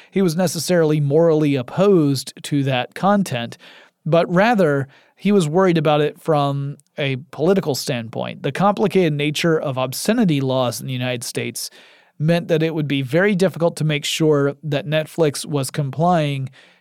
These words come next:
with laws on a state-by-state basis, because what is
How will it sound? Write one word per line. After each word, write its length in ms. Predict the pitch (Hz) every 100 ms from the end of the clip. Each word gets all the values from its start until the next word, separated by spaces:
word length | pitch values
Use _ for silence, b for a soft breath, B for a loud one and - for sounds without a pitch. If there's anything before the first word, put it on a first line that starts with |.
| b
with 160 | 160 147
laws 520 | 147 143 139 135 131
on 100 | 160
a 80 | 139
state-by-state 960 | - - 147 143 131 123 - 123 117 156
basis, 460 | 156 135 - -
because 360 | - 139 151 127
what 260 | 160 170 -
is 360 | 151 143 -